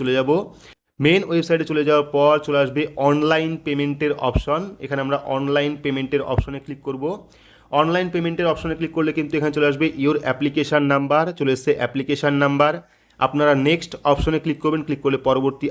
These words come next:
আরও একটি পেজ চলে আসবে যেখানে থাকবে আপনার কত টাকা বিল পেমেন্ট করতে হবে, অর্থাৎ যে আপনি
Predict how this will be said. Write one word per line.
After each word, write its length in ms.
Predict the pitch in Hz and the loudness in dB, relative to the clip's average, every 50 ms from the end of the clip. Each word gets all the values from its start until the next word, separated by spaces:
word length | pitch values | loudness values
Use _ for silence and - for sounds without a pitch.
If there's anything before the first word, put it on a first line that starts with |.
| - 127 | -2 0
আরও 100 | 127 131 135 | 0 0 -2
একটি 140 | 135 - 143 - - | -2 -4 -8 -4 0
পেজ 160 | 143 143 143 139 - | 0 0 0 0 -2
চলে 140 | - 143 143 143 | 0 2 4 4
আসবে 200 | 139 127 127 147 156 170 165 135 | 4 2 2 0 0 0 0 -2
যেখানে 220 | 131 135 135 135 123 135 | -4 -4 -2 -2 0 -2
থাকবে 220 | 131 127 123 143 147 139 131 | -2 -2 0 2 2 2 2
আপনার 300 | - 135 131 135 151 175 196 190 - - - - - _ _ - | 2 0 0 0 0 0 -2 -6 -10 -20 -20 -20 -20 _ _ -2
কত 160 | - 151 151 165 - 170 | 0 0 0 0 -2 -2
টাকা 180 | 165 165 175 170 139 120 | 0 2 2 0 0 0
বিল 200 | 139 151 160 170 165 170 | -2 -2 -2 -2 -2 -4
পেমেন্ট 280 | 165 156 151 156 160 156 - | -4 -2 0 -2 -2 -2 0
করতে 220 | - 131 - - 139 117 | -2 -2 0 0 -2 2
হবে, 160 | 117 110 104 107 117 | 2 2 2 2 2
অর্থাৎ 180 | 123 - 151 135 123 | 2 0 0 -2 2
যে 60 | 127 147 143 | 2 2 2
আপনি 120 | - 156 | 2 0